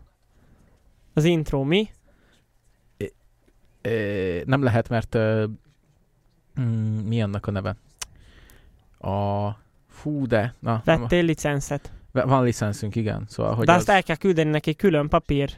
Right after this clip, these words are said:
Speaker 2: Nem, ben-, meg össze kell, össze van linkelve a,
Speaker 1: Ja.
Speaker 2: az oldal, meg a, a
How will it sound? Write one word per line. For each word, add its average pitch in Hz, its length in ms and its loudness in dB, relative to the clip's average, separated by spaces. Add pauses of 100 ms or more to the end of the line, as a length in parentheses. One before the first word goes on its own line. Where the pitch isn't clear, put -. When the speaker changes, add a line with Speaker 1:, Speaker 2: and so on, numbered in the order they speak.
Speaker 2:
Nem, 127 360 2
ben-, 120 320 2
meg 120 300 -2 (180)
össze 117 240 0
kell, 107 200 2
össze - 220 -4
van 107 80 0
linkelve 107 420 -2
a, 113 440 -2
Speaker 1:
Ja. 160 240 -2
Speaker 2:
az 117 120 2
oldal, 120 540 2
meg 110 260 -2
a, 104 300 2
a - 60 -6